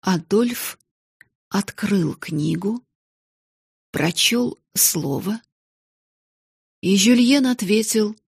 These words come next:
всю страницу с такой лёгкостью, словно говорил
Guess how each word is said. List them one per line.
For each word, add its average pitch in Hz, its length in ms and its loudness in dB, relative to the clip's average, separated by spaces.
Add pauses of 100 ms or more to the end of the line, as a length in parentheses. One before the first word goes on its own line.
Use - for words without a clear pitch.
(220)
всю - 360 0
страницу 190 960 -2 (600)
с - 160 -4
такой 180 400 0
лёгкостью, - 920 -6 (800)
словно 190 440 0
говорил 175 600 0